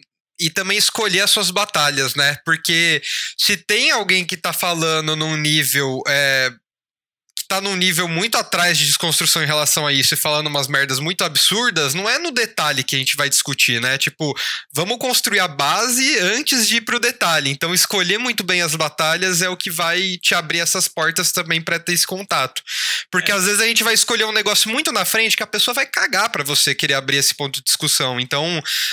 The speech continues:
Speaker 1: às vezes a gente tem que escolher muito bem a batalha, senão a gente também fecha essas portas que você comentou.
Speaker 2: É, e assim, eu confesso que eu sou muito de uma visão, cara, que eu não, eu não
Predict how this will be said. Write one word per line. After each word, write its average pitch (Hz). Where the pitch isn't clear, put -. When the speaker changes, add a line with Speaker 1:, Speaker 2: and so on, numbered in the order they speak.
Speaker 1:
às 151
vezes 143
a -
gente -
tem 185
que 165
escolher 196
muito 220
bem 202
a 196
batalha, 185
senão 196
a 202
gente 190
também 190
fecha 202
essas 202
portas 156
que -
você 160
comentou. 151
Speaker 2:
É, 175
e 180
assim, 196
eu 170
confesso 196
que 226
eu 208
sou 196
muito 202
de 214
uma 220
visão, 175
cara, 143
que 170
eu 165
não, 190
eu 160
não 180